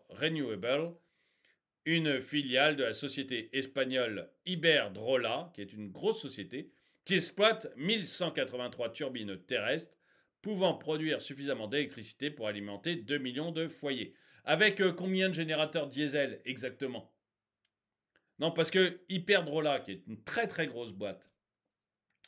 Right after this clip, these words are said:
si elle, si elle exploite mille cent quatre-vingt-trois turbines, mais qu'on s'aperçoit que les soixante et onze qu'elle exploite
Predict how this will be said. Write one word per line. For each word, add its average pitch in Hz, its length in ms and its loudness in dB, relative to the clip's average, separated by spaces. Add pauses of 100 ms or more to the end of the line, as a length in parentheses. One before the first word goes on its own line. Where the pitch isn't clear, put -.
(500)
si - 200 -2
elle, 185 440 6
si 196 500 -6
elle 123 420 0
exploite 190 540 0
mille 180 300 -2
cent 180 240 -2
quatre-vingt-trois 139 680 -4
turbines, 135 460 -6
mais 101 120 -8
qu'on 113 140 -12
s'aperçoit 139 540 -4
que - 100 -14
les 117 80 -8
soixante 143 460 -4
et 151 40 0
onze 165 320 -2 (360)
qu'elle 143 160 2
exploite 165 680 2